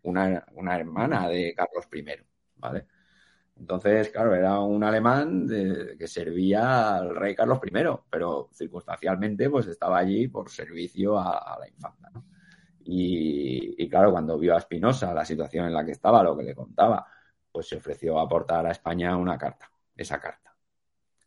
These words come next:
Que la Casa de Contratación, además, le pagó por esa carta. Eh, él volvió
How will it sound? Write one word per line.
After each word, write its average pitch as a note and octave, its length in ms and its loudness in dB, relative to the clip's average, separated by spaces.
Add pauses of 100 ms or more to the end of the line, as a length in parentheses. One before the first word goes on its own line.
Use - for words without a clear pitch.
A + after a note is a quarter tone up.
(460)
Que D#2+ 60 -10
la E2+ 100 -4
Casa D#2 180 0
de E2 60 2
Contratación, D#2+ 440 -2
además, E2+ 260 0
le G2 120 4
pagó D2+ 380 0
por D#2 180 -4
esa C2+ 180 -10
carta. - 300 -20 (1900)
Eh, E2 1000 2 (240)
él F#2+ 180 4
volvió A2 600 6